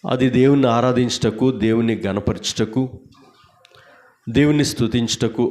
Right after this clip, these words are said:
అని చెప్పి మనం కూడా ఏం చేస్తుంటామంటే పండుగలు వీటన్నిటినీ కూడా మనం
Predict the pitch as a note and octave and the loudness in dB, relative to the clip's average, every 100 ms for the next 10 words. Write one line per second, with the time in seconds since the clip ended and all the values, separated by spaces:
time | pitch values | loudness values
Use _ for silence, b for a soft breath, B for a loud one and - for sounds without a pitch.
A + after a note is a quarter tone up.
0 | G#2+ G#2+ A2+ G#2 C3 A2+ G2 G#2 G2+ - | -2 -4 -2 -2 0 0 0 -2 -8 -16
1 | - G2+ G2 G#2+ G#2 G2+ B2 F2 - - | -6 -2 -2 -2 0 0 0 -4 -12 -20
2 | B B B B G#2 G#2+ G#2+ G2+ G#2+ F#2+ | B B B B -2 0 0 0 -4 0
3 | G2+ G2+ G2 A2+ - G2 G#2 G#2+ A2 B2 | 0 0 -2 -4 -2 -2 0 2 2 2
4 | - - - B2+ B2+ A#2+ C#3 C3 B2 A#2 | -4 -14 -2 0 2 2 2 2 0 0
5 | G#2+ G#2 G2+ G#2 A#2 | 0 0 0 -2 -2